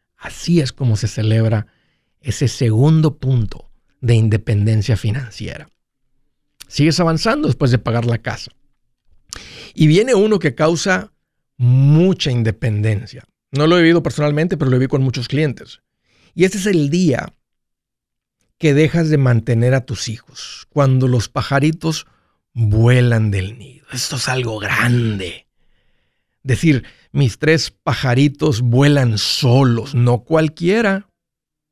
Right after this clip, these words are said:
Y esto es algo que se aplaude. Esto es algo gigante. No significa que te estás deshaciendo de tus hijos.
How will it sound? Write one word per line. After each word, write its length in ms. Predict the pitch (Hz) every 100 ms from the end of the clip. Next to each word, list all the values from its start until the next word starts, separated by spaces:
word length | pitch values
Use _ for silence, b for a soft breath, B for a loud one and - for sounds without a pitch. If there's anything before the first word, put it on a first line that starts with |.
| _ _
Y 100 | 127
esto 160 | 117 127
es 60 |
algo 260 | 143 143 139
que 120 | 117
se 160 | - 101
aplaude. 800 | - 151 - 101 98 98 _ _ _ _ - - _ _ _ _ _ _ _ _ _ _ _ _ _ _ _
Esto 220 | - -
es 80 | 131
algo 440 | 135 131 143 135 120 b b
gigante. 800 | - - 120 107 113 120 101 123
No 120 | 143
significa 300 | 143 196 190
que 80 | 185
te 40 | -
estás 180 | 160
deshaciendo 400 | 165 139 - 143
de 60 | 139
tus 220 | - -
hijos. 360 | 170 147 131